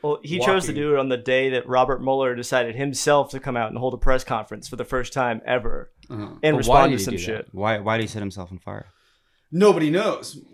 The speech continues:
Speaker 2: Like, I, and
Speaker 1: Well,
Speaker 2: now
Speaker 1: I,
Speaker 2: that you
Speaker 1: I
Speaker 2: mentioned,
Speaker 1: think we generally have a, have a good idea. You
Speaker 2: well,
Speaker 1: know?
Speaker 2: now that you mention that, though, but, like, as far as, like, what, you know, where he could stand or what, what he's trying to say, like,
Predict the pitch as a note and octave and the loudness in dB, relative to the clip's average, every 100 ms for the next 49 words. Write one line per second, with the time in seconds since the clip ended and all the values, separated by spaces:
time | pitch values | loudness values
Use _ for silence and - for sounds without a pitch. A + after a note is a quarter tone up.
0 | - F3 C#3 - D3+ D#3+ F3 F#3 G3+ F3+ | -8 -2 -2 2 0 4 8 10 10 6
1 | E3+ F#3+ F#3+ C#4 C4+ A#3+ F3+ G#3 G3 E3+ | 4 6 8 8 8 6 8 8 8 6
2 | D#3+ C#3+ B2+ - D3 C3 D3 A#2+ A2 G3 | 6 4 2 2 0 0 2 2 0 -2
3 | B2+ B2 B2 F3+ E3+ F3 F3+ F3 - D#3+ | 0 -2 -2 2 4 6 6 4 2 0
4 | D3 D3+ C#3+ C#3 B2 D#3 C#3+ - A#2 A2+ | 2 0 -2 -4 -2 -2 -2 -2 -4 -2
5 | D3 C#3+ C3 D3 - E3+ D3 C3 A#2+ A2+ | -2 -2 -2 -6 -4 -2 -2 -2 -4 -6
6 | A#2+ B2+ B2+ A#2+ - C#3+ C3 A#2 G#2+ G2+ | -4 0 0 -2 -8 -6 -4 -4 -2 -4
7 | G2+ _ _ _ _ _ - B2+ C3 C#3 | -6 _ _ _ _ _ -18 -12 -4 -2
8 | C3 C3 C#3 G#2+ - C3+ C3+ B2+ A#2 A#2+ | -2 -6 -8 -10 -8 -8 -6 -6 -4 -4
9 | A#2+ C3 B2+ B2 A2+ B2 A2 - B2 G#2+ | -4 -6 -6 -6 -8 -8 -6 -4 -4 -2
10 | G2+ - | -4 -8